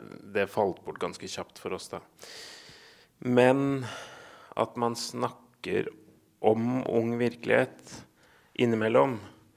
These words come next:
at man ikke bare sitter i det studioet. For eksempel, jeg har lyst til å sitte der og snakke med alle om hvordan det er å være småbarnsforeldre, for det er jeg selv. Eh, og det er masse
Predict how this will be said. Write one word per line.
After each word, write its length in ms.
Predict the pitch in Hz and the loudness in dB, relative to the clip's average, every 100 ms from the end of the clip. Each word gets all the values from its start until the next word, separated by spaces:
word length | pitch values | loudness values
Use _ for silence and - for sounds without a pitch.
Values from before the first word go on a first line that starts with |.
| - - - | -20 -20 -2
at 140 | 113 | 2
man 140 | 120 107 | 4 2
ikke 160 | - | -2
bare 600 | 117 131 123 110 98 92 107 | 4 8 8 8 4 2 2
sitter 340 | 107 - 104 | 0 -2 2
i 60 | 104 | 4
det 100 | 101 | 2
studioet. 260 | - 90 95 | 0 -2 -2
For 80 | |
eksempel, 180 | 101 90 | 0 2
jeg 80 | 110 | 6
har 80 | 127 | 6
lyst 140 | 110 | 4
til 80 | 110 | -2
å 40 | - | -4
sitte 200 | 113 95 | -2 0
der 140 | 85 | 0
og 60 | 90 | -2
snakke 240 | 107 87 | -4 -2
med 100 | 98 | 2
alle 220 | 98 87 | 2 2
om 80 | 90 | -2
hvordan 220 | 87 87 90 | -4 -4 -4
det 60 | |
er 100 | 87 | -2
å 60 | 87 | -2
være 100 | 85 | -4
småbarnsforeldre, 640 | 95 76 73 - 85 85 | -6 -6 -8 -8 -8 -8
for 140 | 90 90 | -6 -2
det 80 | |
er 160 | 85 78 | -2 -2
jeg 80 | - | 0
selv. 300 | 113 107 - - - - - - _ | 0 0 -6 -20 -20 -20 -20 -20 _
Eh, 360 | - 107 98 95 | -2 0 0 0
og 140 | 95 95 | 0 -2
det 80 | 92 | -2
er 180 | 87 87 | -4 -6
masse 540 | 92 98 - - - | -8 -6 -6 -2 -2